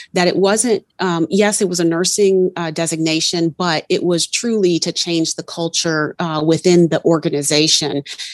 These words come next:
Um, and some of the ways that we did that, we, you know, we looked at our policies and processes. Um, and one example is that when we had a safety event occur, say a, a patient fall or, or some other safety event,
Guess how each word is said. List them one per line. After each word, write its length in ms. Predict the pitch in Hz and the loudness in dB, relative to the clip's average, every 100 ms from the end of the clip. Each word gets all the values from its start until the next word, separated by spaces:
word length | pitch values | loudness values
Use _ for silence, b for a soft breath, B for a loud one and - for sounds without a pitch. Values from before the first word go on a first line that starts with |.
| B - | B -2
Um, 420 | 180 160 160 147 - | 0 4 2 2 2
and 340 | 214 196 190 - | 4 6 4 0
some 180 | 247 | -2
of 60 | 285 | 0
the 100 | 254 | 0
ways 400 | 190 185 180 180 | 0 2 2 0
that 140 | - | -4
we 120 | 175 170 | -2 0
did 220 | 185 175 | -2 -2
that, 260 | 165 160 | -6 -4
we, 180 | 190 202 196 | -2 -2 0
you 100 | 214 | 2
know, 100 | 202 | 2
we 160 | 220 | 2
looked 300 | 226 294 - | 0 -2 -2
at 180 | 208 185 | -4 -2
our 120 | 180 | -4
policies 560 | - 180 185 185 180 165 | -4 0 0 0 -2 -2
and 100 | 147 | -4
processes. 880 | - 165 175 165 156 151 147 151 - | -2 -2 0 -2 -2 -2 0 -2 -2
Um, 400 | 170 156 156 156 | -2 0 2 2
and 320 | - 180 170 170 | 4 4 4 2
one 220 | 180 220 | 0 0
example 500 | 240 170 156 - 165 | 0 -2 -4 -2 -2
is 300 | 160 156 - | 0 -2 -4
that 340 | 165 156 156 B B B - | -4 -2 -4 B B B 2
when 220 | 196 202 | 6 6
we 160 | 247 269 | 6 2
had 560 | 220 196 185 180 175 - | 2 0 2 0 -2 -2
a 420 | 180 165 160 156 | 0 2 2 0
safety 540 | - - 185 185 185 165 | -2 -2 0 0 0 0
event 360 | 151 151 147 | 0 -4 -4
occur, 460 | 156 - 165 143 135 | -8 -6 -4 0 0
say 320 | - 170 160 | 2 2 2
a, 100 | 156 - | 2 0
a 80 | - | -6
patient 420 | - 170 160 - | -2 0 0 0
fall 300 | - 170 160 | -2 -2 0
or, 440 | 156 156 156 151 151 | 0 0 0 -2 0
or 200 | 160 156 | 0 0
some 220 | - 170 | 2 2
other 160 | 160 156 | 0 -2
safety 420 | - 160 - 165 | -2 -4 -2 -2
event, 400 | 151 151 156 | -2 -2 -2